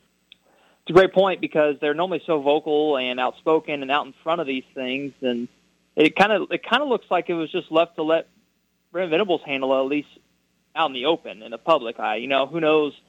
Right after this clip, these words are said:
how involved Harris and Castiglione were, uh, inside the walls and, and how much of a say they had on the resignation and how much of it, uh, forced or not forced, I don't know. But who knows how much of a hand they had in that. But that's a great point because they're normally two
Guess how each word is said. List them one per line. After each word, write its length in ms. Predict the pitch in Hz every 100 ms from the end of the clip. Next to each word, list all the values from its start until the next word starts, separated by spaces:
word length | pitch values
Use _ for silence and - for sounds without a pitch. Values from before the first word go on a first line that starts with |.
| _ _
how 220 | 170 156
involved 340 | 139 139 139 135
Harris 320 | 147 143 131
and 200 | 131 123
Castiglione 600 | - _ 147 135 131 135 127
were, 380 | 131 127 127 - _ _ _ -
uh, 320 | 127 117 104 _ -
inside 420 | 156 - 160 165
the 60 |
walls 380 | 123 113 98 127 -
and, 200 | 127 123
and 160 | 135
how 80 | 147
much 220 | 151 139
of 100 | 143
a 20 | -
say 140 | 143
they 180 | 135 147
had 280 | 143 131 127
on 100 | 123
the 80 |
resignation 760 | 123 131 127 127 117 - - 151
and 100 | 127
how 100 | 131
much 240 | 127 127
of 160 | 135 123
it, 140 | 127 - _ _ _ -
uh, 400 | 127 123 123 - - - - - - - -
forced 280 | 156 147
or 60 | 139
not 260 | 135 143 -
forced, 260 | 139 131 123
I 80 |
don't 160 | 127 127
know. 240 | 127 127
But 380 | 147 135 90 - -
who 80 | 185
knows 240 | 185 180 170
how 140 | 156
much 180 | 156 -
of 60 |
a 80 | 147
hand 300 | 147 151 147
they 120 | 143
had 380 | 151 139 127 127 - _ _ _ -
in 200 | 147 143
that. 220 | 160 123
But 60 |
that's 120 | 151 220
a 40 |
great 260 | 170 175 -
point 240 | 185 -
because 320 | 139 151 131
they're 100 | 160
normally 320 | 160 190 202 143
two 280 | - 180